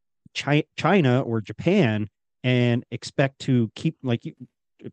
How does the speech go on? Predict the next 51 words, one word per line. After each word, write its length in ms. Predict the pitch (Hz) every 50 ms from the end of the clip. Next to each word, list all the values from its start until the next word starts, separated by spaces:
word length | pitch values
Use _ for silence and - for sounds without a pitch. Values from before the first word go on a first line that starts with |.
| _
perfect 260 | - 127 120 - 131
example, 360 | 117 113 139 180 165 131 - _
keep 220 | - - 151 165
my 120 | 165 147 131
shoes 360 | 120 - - 196 220 190 151
on 160 | 127 117 117
when 120 | 117 113 117
I 60 | 117
enter 300 | 123 143 131 - 123 110
a 40 | 101
restaurant 500 | 110 156 190 - - - 117 110 104 -
to 80 | - _ -
eat. 360 | 180 233 214 - - - 113 _ _ _ _ _ -
You 100 | 123 117
know 80 | 117 117
what 80 | 113
I 60 | 110
mean? 240 | 107 117 123 139 151
Because 440 | 123 127 117 - 139 127 120 107 - _ _ _ _ _ _ _ _ _ _ - - _ -
they 260 | 113 101 110 120 139
take 240 | 135 - 147 139 -
their 100 | 175 170
shoes 300 | - - 143 127 120 110
off, 300 | 117 117 127 165 - -
they 220 | 127 131 110 110
sit 260 | 110 - - 135 - 135
down 240 | 123 123 135 143
at, 260 | 143 123 92 104 117 -
at 120 | - 113 110
a 60 | 110
smaller 320 | - - 123 120 120 120
table, 260 | 110 - 110 110 117 160
usually 420 | 139 117 123 151 160 - 170 143
on 120 | 120 117
the 60 | 110 92
floor, 340 | _ - 107 101 113 139
and 160 | 160 131 131 127 -
eat. 280 | 226 269 269 - - - - _ _ _ _ _ -
That's 260 | 107 117 - - -
their 180 | - 120 131
culture. 480 | - - - 180 196 196 - - 104 92
That's 300 | 90 107 117 123 - -
their 180 | - 147 151 139
customs. 580 | - - - 170 165 - - - - _ - -
That's 240 | - 107 113 - -
what 140 | 135 120 -
they 140 | 135 131
do. 340 | 123 113 143 156 135 98 - _ _ _ _ _ _ _
It's 220 | - 107 101 - -
no 180 | 117 123 139
different, 460 | 151 139 151 165 151 - 151 139 131